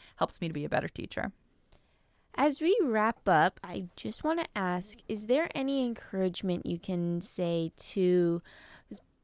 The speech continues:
Speaker 2: specifically Biola students, but other students out there or other people out there listening to this podcast about how they can read their Bible and whether or not it's okay to take a break or, like,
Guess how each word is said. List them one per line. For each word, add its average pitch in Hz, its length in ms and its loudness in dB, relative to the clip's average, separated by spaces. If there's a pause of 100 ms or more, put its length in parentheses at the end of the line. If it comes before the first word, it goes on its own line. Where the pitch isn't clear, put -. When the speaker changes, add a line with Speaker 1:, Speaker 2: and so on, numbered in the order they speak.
Speaker 2:
specifically 381 680 -2
Biola 285 360 4
students, 262 420 -6
but 214 260 0
other 202 220 0
students 196 460 -6
out 180 220 -6
there 170 200 0
or 165 220 -2
other 415 220 2
people 208 320 2
out 175 180 4
there 170 200 2
listening 175 380 -2
to 170 100 -8
this 160 160 -8
podcast 165 600 -8 (420)
about 196 380 0
how 202 800 2 (460)
they 185 140 2
can 175 260 -6
read 170 260 -4
their 165 180 0
Bible 156 680 -2
and 156 400 -6
whether 160 560 -6
or 156 60 -10
not 156 300 -8
it's 160 200 -4
okay 165 400 0
to 170 340 0 (720)
take 226 220 2
a 208 60 2
break 202 480 6 (180)
or, 196 160 4
like, 190 320 4